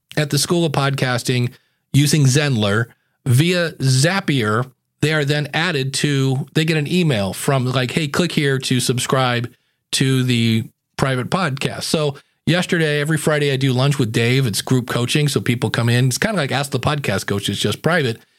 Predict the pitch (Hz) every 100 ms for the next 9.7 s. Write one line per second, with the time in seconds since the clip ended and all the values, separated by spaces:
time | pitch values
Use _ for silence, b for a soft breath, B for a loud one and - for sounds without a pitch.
0 | b b - 147 147 143 143 180 175 165
1 | 143 139 139 143 151 147 143 131 131 123
2 | 135 131 123 117 107 95 131 131 - 110
3 | 120 123 120 113 - 135 127 113 117 -
4 | 147 139 147 123 123 - 131 135 156 -
5 | b b b _ - 147 170 160 151 143
6 | 131 131 131 139 131 117 - 196 147 123
7 | - 135 123 139 131 143 123 123 120 113
8 | 104 104 - 113 101 - 120 117 107 107
9 | 95 107 120 135 151 131